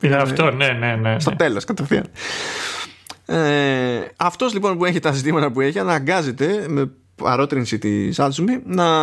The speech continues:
Speaker 2: φωνάξει τη μάνα του, την κανονική την Κρέτα, η οποία όντως υποτίθεται ότι ήταν legit ψυχολόγος μέχρι που έχασε τον άντρα της, σφύριξε και το γύρισε σε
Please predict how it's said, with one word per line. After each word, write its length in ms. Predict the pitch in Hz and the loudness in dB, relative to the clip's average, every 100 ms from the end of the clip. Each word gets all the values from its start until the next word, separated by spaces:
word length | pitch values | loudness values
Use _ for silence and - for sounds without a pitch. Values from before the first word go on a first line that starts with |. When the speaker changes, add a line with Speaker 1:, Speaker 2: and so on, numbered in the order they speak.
| 151 143 143 | 2 2 0
Speaker 2:
φωνάξει 380 | 143 143 190 - | 0 0 0 0
τη 60 | 180 | 0
μάνα 260 | 165 127 | 2 2
του, 160 | - 233 | 0 -2
την 460 | - 208 202 196 196 | 0 2 2 2 2
κανονική 380 | 202 196 202 220 | 2 2 0 0
την 140 | 131 | 2
Κρέτα, 340 | 127 120 151 196 | 4 2 2 0
η 40 | |
οποία 400 | 190 214 208 190 | 0 2 2 2
όντως 440 | 185 190 180 170 - | 4 2 2 0 0
υποτίθεται 540 | 139 131 139 131 127 | -2 2 2 0 0
ότι 500 | 120 - 117 110 110 | -2 0 -2 0 0
ήταν 360 | 123 127 120 110 | 0 0 0 0
legit 200 | 110 123 | -2 -4
ψυχολόγος 640 | - 110 101 113 117 101 | -4 0 2 2 2 0
μέχρι 260 | 117 117 110 | 0 -2 -2
που 400 | 110 95 90 - - - - - | 0 2 0 -4 -12 -20 -20 -8
έχασε 380 | - 131 139 127 | 0 2 2 0
τον 260 | 117 107 113 | 2 2 2
άντρα 220 | 123 117 | 2 0
της, 140 | 113 | -2
σφύριξε 520 | - 123 120 - 113 | -2 0 0 0 -2
και 480 | 107 117 107 101 98 92 | 0 0 0 0 -2 0
το 80 | |
γύρισε 420 | 110 120 127 - 107 | 0 2 0 -2 -2
σε 140 | - | 0